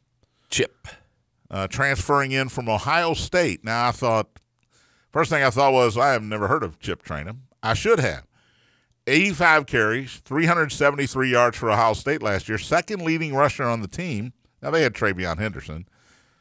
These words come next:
Speaker 2: Uh, four point four yards a carry, three touchdowns last year. He also caught nine passes out of the backfield.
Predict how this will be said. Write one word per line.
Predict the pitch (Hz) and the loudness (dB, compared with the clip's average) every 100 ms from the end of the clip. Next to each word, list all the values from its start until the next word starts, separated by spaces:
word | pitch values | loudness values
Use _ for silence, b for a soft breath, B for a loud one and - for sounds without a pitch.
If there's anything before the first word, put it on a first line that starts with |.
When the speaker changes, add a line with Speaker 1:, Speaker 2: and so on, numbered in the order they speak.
| b b b | b b b
Speaker 2:
Uh, | 101 110 110 | -2 2 2
four | - 147 170 | 0 -2 -4
point | - 160 139 | 0 -2 0
four | 143 147 | 0 2
yards | 139 135 123 | 4 4 2
a | |
carry, | 104 123 120 | -4 0 0
three | 113 - 120 | 0 -2 -4
touchdowns | - 113 - 113 107 107 | 0 -2 -2 -4 -4 -2
last | 107 107 | -2 -2
year. | 110 | -4
He | 107 | -4
also | 98 98 98 | -2 -2 -6
caught | - 95 | -4 -4
nine | 82 92 90 | -4 -6 -6
passes | 104 85 80 87 | -4 -4 -6 -8
out | 90 87 | -6 -6
of | |
the | 85 | -6
backfield. | 101 139 - 143 123 120 | -2 -2 -2 -4 -2 -4